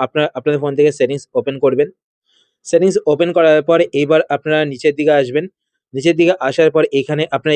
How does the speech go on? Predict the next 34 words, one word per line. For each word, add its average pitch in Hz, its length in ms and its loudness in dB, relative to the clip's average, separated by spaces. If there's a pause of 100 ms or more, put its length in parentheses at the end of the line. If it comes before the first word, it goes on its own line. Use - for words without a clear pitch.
একটি - 140 -4 (160)
অপশন 143 300 -2
দেখতে 160 240 -2
পাবেন, 131 220 0 (440)
অ্যাডিশনাল 156 480 0 (380)
সেটিংস। 127 460 -2
তো - 100 -8
আপনারা 160 200 -4
অ্যাডিশনাল 143 420 -2
সেটিংস 147 240 -2 (180)
এই 151 60 0 (140)
অপশনটিতে 135 400 -4
ক্লিক 143 240 -2
করবেন। 131 220 -2 (460)
এই 175 120 4 (180)
অপশনে 175 320 -2
ক্লিক 175 200 2
করার 160 280 4
পর 165 80 4 (200)
এইবার 156 180 2 (120)
আপনারা 151 280 -4
নিচের 139 260 -2
দিকে 147 140 0 (100)
এখানে 147 200 -4
একটি 160 120 -4 (140)
অপশন 156 280 -2
দেখতে 151 220 -2
পাবেন, 143 180 -4 (460)
অ্যাক্সেসিবিলিটি। 151 880 -2 (100)
তো - 80 -8
আপনারা 160 240 -4
অ্যাক্সেসিবিলিটি 151 560 -2 (160)
এই 151 60 2 (140)
অপশনেতে 135 320 -2